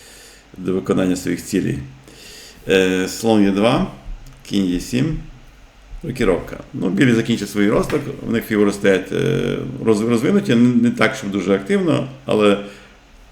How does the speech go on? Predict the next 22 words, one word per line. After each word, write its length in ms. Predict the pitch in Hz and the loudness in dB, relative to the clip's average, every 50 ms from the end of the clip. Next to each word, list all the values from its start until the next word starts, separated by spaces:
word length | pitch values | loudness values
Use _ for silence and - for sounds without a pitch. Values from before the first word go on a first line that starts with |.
| - _ - - - - - | -20 _ -20 -20 -20 -16 -8
проблема 360 | - 131 117 113 135 135 131 123 | -6 -2 2 6 6 6 6 6
в 80 | - | 2
тому, 240 | - 156 160 143 131 | 0 0 0 0 0
поки 160 | 143 131 - | -2 -2 0
що 100 | - 139 | 2 2
немає 320 | 123 120 120 123 120 117 113 | 4 6 6 8 8 8 6
об'єкту 320 | 110 117 113 - - 117 | 6 6 4 4 2 0
атаки. 360 | 117 - - 80 - - - - - - - - - - - - - - - - - - - - - | 0 0 0 -2 -2 -4 -8 -12 -14 -18 -20 -20 -20 -20 -20 -20 -20 -20 -20 -20 -20 -20 -18 -8 -4
Е, 560 | - 90 90 90 90 87 87 87 87 90 - - 90 92 - 90 87 85 82 82 80 80 80 80 50 50 - - - - - - - - - - - - - _ _ - - _ - - - - - - - _ - - | -2 0 2 2 2 2 2 0 0 -2 -2 -2 -4 -4 -6 -6 -6 -6 -6 -6 -6 -6 -6 -6 -6 -6 -6 -6 -8 -8 -10 -12 -14 -16 -16 -20 -20 -20 -20 _ _ -20 -20 _ -20 -20 -20 -20 -20 -20 -20 _ -12 0
чорні 260 | - - 117 110 117 | 4 4 4 4 4
повинні 400 | 110 - 110 110 113 110 110 107 | 2 2 4 4 4 4 4 4
якось 320 | 104 101 101 - 98 92 95 | 4 2 2 2 0 0 -2
ви-, 240 | 87 98 101 104 101 | 0 2 4 4 4
визначатися. 640 | 95 104 101 110 101 - 175 185 196 - - 131 | 4 2 2 0 0 0 0 -2 -2 -2 -2 0
Ну, 160 | 139 143 135 | 2 2 2
в 120 | - 135 - | 0 0 2
принципі, 340 | 131 139 135 135 135 - | 2 4 4 2 0 0
нормально 420 | 117 117 117 110 113 135 151 147 139 | 2 4 4 4 6 6 6 6 6
було 220 | 127 120 117 113 | 6 6 4 4
тут 180 | 104 - 107 92 | 2 0 0 2
зіграти, 400 | 98 107 107 107 107 107 107 101 | 4 4 6 6 4 4 4 4
е, 340 | 98 95 92 92 92 90 | 4 6 6 4 4 2